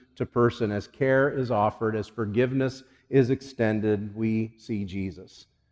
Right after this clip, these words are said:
in each other. That's how peace works, person to person, becoming friend to friend.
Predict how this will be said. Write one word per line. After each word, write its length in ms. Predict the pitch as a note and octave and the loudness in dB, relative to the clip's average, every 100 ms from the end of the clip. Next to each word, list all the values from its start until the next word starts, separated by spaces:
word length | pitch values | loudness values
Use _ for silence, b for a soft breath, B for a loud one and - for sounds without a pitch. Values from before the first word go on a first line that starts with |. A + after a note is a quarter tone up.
| _ | _
in 160 | - G#2+ | -6 -2
each 220 | G2+ F#2+ | -2 0
other. 340 | G2+ G2 G2 - _ _ _ _ _ _ | 2 2 -2 -14 _ _ _ _ _ _
That's 200 | C#3+ C#3+ | 6 6
how 140 | D#3+ - | 6 0
peace 340 | - B2+ - | 2 -2 -2
works, 520 | G#2 F#2+ - - - _ _ _ | -4 -6 -8 -20 -20 _ _ _
person 500 | - C3 - A2 G2 - _ _ | 0 0 0 -8 -8 -12 _ _
to 100 | - | -4
person, 520 | A2+ A#2+ G#2+ - G2+ | 2 4 4 0 -4
becoming 500 | G2+ G#2 A2 G#2+ G#2+ | -2 -2 -2 -2 -2
friend 480 | G#2+ A2+ A2 G#2+ G2 b b b | -4 0 0 0 -4 b b b
to 120 | - | -16
friend. 540 | - - A#2 G#2 G2 | -16 0 2 2 0